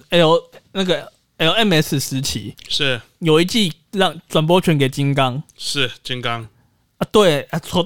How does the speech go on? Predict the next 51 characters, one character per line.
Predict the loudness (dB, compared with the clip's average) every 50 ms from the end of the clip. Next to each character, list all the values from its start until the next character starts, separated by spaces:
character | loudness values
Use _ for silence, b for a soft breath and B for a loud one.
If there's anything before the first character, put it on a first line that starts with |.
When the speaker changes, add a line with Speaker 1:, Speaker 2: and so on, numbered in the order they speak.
| -4 -2
Speaker 1:
收 | 0 0 2
到 | 4 2 2
一 |
大 | 2 2 2 2
笔 | 0 -2 -6 -8
没 | -10 -10
有， | -10 -10
钱 | -12 -12 -12 -10
没 | -8 -6
有 | -6 -6 -8
错。 | -8 -8 -8 -8 -8 -10 _ _ -4
Speaker 2:
对 | -2 -2 -2 -2
啊。 | -4 -8 -12 -8 _
Speaker 1:
啊， | -2 0
结 | 0 0 2 2
果 | 2 4
那 | 4 2 2 2
一 | 2
年 | 2 2 0 0 -2
赛 | 0 0 0 2 2
区 | 0
观 | -2 -2 -2 -2 0
众 | -2 -4 -4 -4
骤 | -2 -2 -2 -2 -4
减。 | -8 -10 -10
Speaker 2:
嗯， | -10 -10 -6
没 | -4 -2
有 | -2 -2
人 | -4 -4 -6 -6
看 | -6 -4
啊。 | -4 -4 -4 -4 -6 -8 -10 -16 _ _ _ _
Speaker 1:
那 | -2 0 0
到， | 2 2 2 0 0 0 _
到 | 2 2 2
头 | 2 2 2 2
来 | 2
变 | 2 2 0
成 | 0 0 -2 -4
什 | -6 -8
么？ | -10 -12 -16 -18 B B B B B B B B B _
就 | -4 -2
是， | 0 0 0 -2 -2 -4 _ _ _ _
嗯， | -2 0 0 -2 -4 -6 -12 _ _ _ _ _ _ _ _ _ _ _ _ _ _ _ _ _ _ _
你 | -16 -16 -16 -16 _ _ -6 -4
整 | -4 -2
个 | 0 0
转 | 0 2 0 2
播 | 2 2 2 2
权， | 2 -2 -4 -4
其 | 0 0 2
实 | 2 2 0